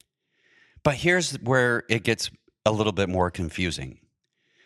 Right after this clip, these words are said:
Not only do Christians teach that our actions make us imperfect, but they also teach that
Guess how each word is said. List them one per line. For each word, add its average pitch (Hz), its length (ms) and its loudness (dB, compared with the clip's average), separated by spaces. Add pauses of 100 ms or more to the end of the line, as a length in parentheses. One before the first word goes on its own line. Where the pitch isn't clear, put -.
(320)
Not 170 440 2
only 160 380 2
do 104 180 -2
Christians 135 600 -2
teach - 760 -4 (640)
that 120 640 0 (140)
our 127 320 4
actions 101 1040 0 (280)
make 117 300 0
us 107 500 0
imperfect, 104 800 -2 (760)
but 123 160 2
they 117 200 0 (120)
also 180 480 2
teach - 600 -4 (300)
that 127 460 0